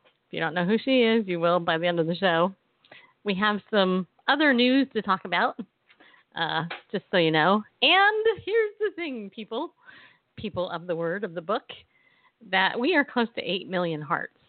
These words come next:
here on Periscope. And if we hit eight million hearts during this episode, which is literally only thirteen thousand hearts away, which isn't that hard, actually, when lots of people come in, then we're gonna do an Amazon gift card giveaway for somebody.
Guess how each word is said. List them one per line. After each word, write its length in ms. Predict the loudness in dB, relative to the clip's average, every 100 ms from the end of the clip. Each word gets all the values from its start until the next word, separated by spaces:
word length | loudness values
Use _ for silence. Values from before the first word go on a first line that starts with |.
| _
here 200 | -2 0
on 160 | 0
Periscope. 600 | -2 -2 -2 -4 -4 -4 -6 -16 _ 0
And 340 | 2 4 2 0
if 120 | 0
we 120 | 0
hit 240 | 2 0 -2
eight 160 | -6
million 320 | -4 -4 -4 -2
hearts 320 | -2 -4 -6 _ _ _ _ _
during 200 | -2 0
this 120 | -2
episode, 540 | -4 -6 -4 -2 -2 -6 _ _ _ _
which 160 | -6 -4
is 100 | -4
literally 360 | 0 2 2 2
only 240 | 0 -2 -2
thirteen 380 | -4 -4 -6 -2
thousand 340 | 0 -2 -2
hearts 260 | 0 0 -2
away, 320 | -2 0 -2
which 140 | -6 -6
isn't 280 | -4 -4 -4
that 200 | -4 0
hard, 280 | 0 0 -2
actually, 400 | -8 -8 -6 -2
when 120 | 0
lots 200 | 0 -2
of 60 | -4
people 240 | -4 -2
come 180 | 2 4
in, 200 | 4 2 -2 _ _ -20 -20 _ _
then 140 | -6 -2
we're 120 | -2
gonna 140 | -2
do 240 | -4 -4 -6
an 100 | -8
Amazon 580 | -8 -8 -6 -6 -4 -4
gift 180 | -8 -10
card 300 | -4 -2 -2
giveaway 440 | -4 -2 -2 -4 -6
for 100 | -8
somebody. 500 | -10 -8 -4 -4 -6